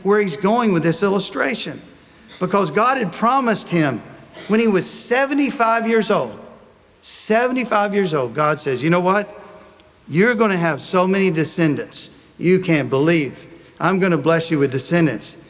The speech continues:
And he's thinking, "Okay, I don't have kids, and I'm seventy-five years old." And he's thinking, "All right, I'll trust you."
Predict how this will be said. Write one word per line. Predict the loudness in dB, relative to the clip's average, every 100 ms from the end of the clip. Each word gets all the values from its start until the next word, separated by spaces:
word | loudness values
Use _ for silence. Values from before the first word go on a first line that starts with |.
| -8
And | -2
he's | -2 0
thinking, | -2 0 -6 -8 -20 -4
"Okay, | -4 0 0 0 0
I | 0
don't | 0 0
have | 0 -2
kids, | 0 2 2 -2 -8 -12 -16 -20 -20 -8
and | -2
I'm | -2
seventy-five | 0 0 2 0 0 0 2
years | 2 2 0
old." | -2 -2 -6 -12 -20 -20 -20 -20 -18 -18 -18 -18 -2
And | 0
he's | 0
thinking, | 0 -2 -2 -8 -10 -20 -20 -16 -2
"All | 0
right, | 2 0 0
I'll | -2 0
trust | 0 0 0
you." | -2